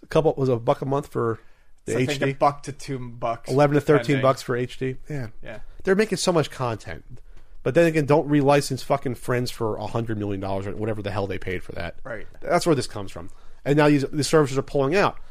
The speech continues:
Speaker 1: So again, it's the same thing, because now, you know, ten years ago, there, what, what's streaming? There's, there was no streaming services ten years ago besides, you know, Netflix getting into it.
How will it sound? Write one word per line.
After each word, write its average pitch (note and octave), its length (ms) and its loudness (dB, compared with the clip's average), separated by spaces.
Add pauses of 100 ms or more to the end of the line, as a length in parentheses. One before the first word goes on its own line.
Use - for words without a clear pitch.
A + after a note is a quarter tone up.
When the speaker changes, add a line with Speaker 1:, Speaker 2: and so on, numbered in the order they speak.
(160)
Speaker 1:
So - 180 2
again, G3 240 6
it's D#3 80 -2
the D#3+ 60 -2
same F#3+ 180 4
thing, F3 180 4
because B2 160 0
now, F#3+ 340 4 (460)
you E3+ 80 4
know, D#3+ 80 6
ten A3+ 240 0
years A3+ 220 4
ago, F3+ 180 6
there, F3+ 140 6
what, D3 500 0
what's D3 220 2
streaming? B3+ 680 4 (800)
There's, C3+ 220 0
there E3 120 6
was F#3 140 4
no A3 160 4
streaming B3+ 380 2
services D3+ 380 4
ten F3+ 180 0
years E3 200 2
ago A#2+ 120 -2
besides, A#2 480 0
you A#2+ 120 -2
know, A#2 140 -2
Netflix - 280 -8
getting F2+ 200 -8
into D#2 240 -14
it. G1+ 100 -20